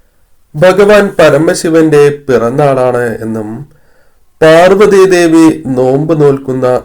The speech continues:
ദിവസമാണ് എന്നുമൊക്കെയുള്ള നിരവധിയാർന്ന വിശ്വാസങ്ങൾ ഉണ്ട്. അത് തന്നെയാണ് സത്യവും. തിരുവാതിര പാട്ടുകൾ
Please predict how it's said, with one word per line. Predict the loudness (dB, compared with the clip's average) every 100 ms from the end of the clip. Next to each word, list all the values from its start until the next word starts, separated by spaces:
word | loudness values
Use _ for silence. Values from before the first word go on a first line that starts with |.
| -10
ദിവസമാണ് | -12 -8 -8 -6 -4 -2 -4 -4 -6 -8 -10
എന്നുമൊക്കെയുള്ള | -12 -10 -8 -10 -10 -8 -8 -10 -10 -12 -16 _ _ _ _ _ _ _ _ _ _ _ -4
നിരവധിയാർന്ന | 0 2 4 2 2 0 2 2 2 2 0 -2
വിശ്വാസങ്ങൾ | -10 -10 -2 0 0 -2 -6 -6 -8 -10
ഉണ്ട്. | -10 -4 -4 -6 -14
അത് | -12 -10 -10
തന്നെയാണ് | -10 -6 -6 -6 -10 -10
സത്യവും. | -16 _ -10 -6 -6 -6 -12 _ _ _ -20 _ _ 0
തിരുവാതിര | 2 4 2 2 2 0
പാട്ടുകൾ | 2 -2 0 0 0 -2 -8